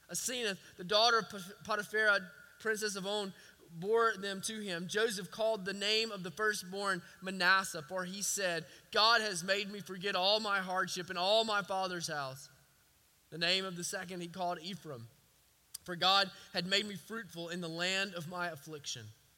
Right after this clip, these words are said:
The seven years of plenty that occurred in the land of Egypt came to an end,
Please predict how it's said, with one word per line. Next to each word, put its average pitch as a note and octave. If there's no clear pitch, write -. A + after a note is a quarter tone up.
The E3+
seven A#3+
years A3+
of G3
plenty A3+
that G3
occurred A3
in G3+
the F#3
land G#3
of G3
Egypt G3+
came G#3
to G3
an G3
end, G3